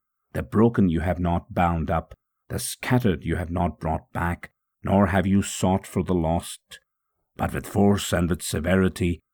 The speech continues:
you have dominated them. Ezekiel chapter thirty-four,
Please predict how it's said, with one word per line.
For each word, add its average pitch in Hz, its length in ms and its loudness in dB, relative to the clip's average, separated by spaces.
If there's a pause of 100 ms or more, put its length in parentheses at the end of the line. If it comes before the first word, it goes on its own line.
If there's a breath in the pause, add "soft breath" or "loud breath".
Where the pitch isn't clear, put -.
(180)
you 95 180 0
have 78 300 -4
dominated 78 580 -2
them. 73 300 -8 (760)
Ezekiel - 720 -2 (640)
chapter 180 300 0
thirty-four, 87 680 -2